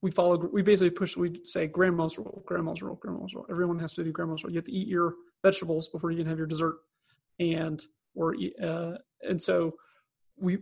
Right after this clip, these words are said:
we structure intentionally our meetings and our, um, uh, sort of difficult components of, uh, sort of engineering work to occur first thing.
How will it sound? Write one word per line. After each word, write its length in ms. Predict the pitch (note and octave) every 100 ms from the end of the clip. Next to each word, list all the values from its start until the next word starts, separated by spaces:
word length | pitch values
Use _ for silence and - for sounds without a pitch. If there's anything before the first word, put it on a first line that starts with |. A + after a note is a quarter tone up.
| -
we 220 | F#3 F3
structure 760 | D#3+ - - F#3+ G#3+ - G#3+ G3
intentionally 640 | F#3 - G3 F#3+ F#3+ E3+
our 140 | F3+
meetings 840 | D#3 E3 F#3 G3 F#3+ F#3+ - - - _
and 460 | E3+ D#3+ D#3 D#3 D#3 -
our, 460 | D#3+ D3+ D3+ D3+ D3+ _ _ _ _
um, 500 | D#3+ D3+ D3 D3 D3+ D3+ _ _ _ _ -
uh, 220 | E3 - - -
sort 180 | F3 -
of 60 | D#3+ -
difficult 360 | F#3+ - F#3+
components 580 | - E3+ - E3+ E3 E3
of, 360 | E3 D#3+ D#3 D#3 - _ _ _
uh, 400 | G#3 E3+ F#3+ G3+
sort 200 | G3+ -
of 120 | - - _ -
engineering 680 | F3 D#3+ E3+ E3+ E3+ D#3+ D#3+
work 400 | E3 D#3+ D#3+ - _ _ _
to 140 | - E3+
occur 580 | E3+ F3+ E3 D#3+ D#3
first 320 | - - D#3 -
thing. 180 | -